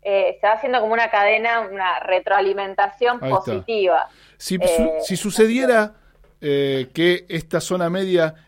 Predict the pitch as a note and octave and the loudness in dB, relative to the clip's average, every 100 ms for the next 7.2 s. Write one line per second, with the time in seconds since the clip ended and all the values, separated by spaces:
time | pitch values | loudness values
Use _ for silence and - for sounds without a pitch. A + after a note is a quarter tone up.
0 | _ C#3+ - E3+ D#3+ - - E3+ F3+ E3 | _ -12 -4 -2 2 2 2 2 4 4
1 | C3 - A2+ G2 - C#3+ B2+ A#2 A2 C#3+ | 4 -2 -6 -6 -6 -4 -4 -6 -4 0
2 | C3+ C3 C3 B2+ F3 D3 D3+ - E3 D#3 | 2 2 0 0 0 0 0 -2 -2 2
3 | D3 C#3 B2 C#3+ A#2+ G#2 - - _ - | 2 2 0 -2 -2 -4 -12 -20 _ -10
4 | C3 B2+ B2+ - C3+ C3 D3 C#3+ C3+ D3+ | -6 -4 -6 -8 -10 -2 0 0 -2 -2
5 | D3 E3+ G3+ F#3+ D#3+ E3 E3 D3+ C#3+ C#3 | -2 0 2 2 2 2 2 2 0 -4
6 | C3+ C3 E3 D#3 D#3+ C#3+ C#3+ C#3 C3+ D3+ | -4 0 -2 2 -2 0 2 2 0 -4
7 | - A2+ | -4 -6